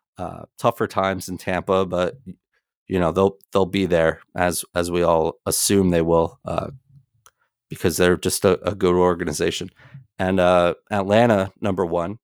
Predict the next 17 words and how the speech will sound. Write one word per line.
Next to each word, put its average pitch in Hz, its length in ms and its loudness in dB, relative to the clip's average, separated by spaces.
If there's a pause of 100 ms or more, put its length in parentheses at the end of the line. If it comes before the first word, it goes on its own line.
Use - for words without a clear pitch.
I 85 80 -8
had 110 180 0
'em 95 120 -4
third 95 400 -4
last 87 280 -2
time, 82 280 -8
but 82 180 -8 (280)
they've 92 180 2
been 95 180 2
in 92 120 2
the 82 160 0 (180)
second 98 340 -2
or 90 80 -2
third 92 380 -4
spot 87 380 -2 (260)
all 92 200 0
year. 82 300 -8